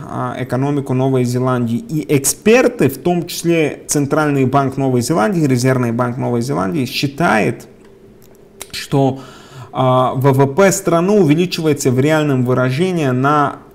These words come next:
один или даже на полтора процента за, в годовом выражении. Давайте вспомним, что в среднем сейчас рост В В П Новой Зеландии ожидается и составля-, то есть составляет и ожидает приблизительно три-три с половиной процента.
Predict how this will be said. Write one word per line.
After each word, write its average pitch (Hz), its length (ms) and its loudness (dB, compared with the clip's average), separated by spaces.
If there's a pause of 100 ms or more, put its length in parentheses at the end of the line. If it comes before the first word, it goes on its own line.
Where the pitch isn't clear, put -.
(160)
один 123 460 0
или 139 280 -2
даже 131 340 -2
на 120 100 -4
полтора 117 480 -4
процента 120 680 -4 (200)
за, 117 400 -4
в 120 120 -2
годовом 123 440 2
выражении. 117 600 -2 (460)
Давайте 196 380 4
вспомним, 175 480 0
что 139 320 0
в 135 60 -8
среднем 151 500 0
сейчас 143 520 -4
рост 139 340 0
В 127 180 0
В 123 140 -2
П 135 160 -2
Новой 131 340 0
Зеландии 123 540 -2
ожидается 120 800 0
и 113 80 -2
составля-, 127 640 -4
то 139 160 2
есть 135 120 0
составляет 131 640 -4
и 123 60 -2
ожидает 120 480 -2
приблизительно 113 600 -4
три-три 120 360 -4
с - 80 -8
половиной 113 520 -4
процента. 151 760 -2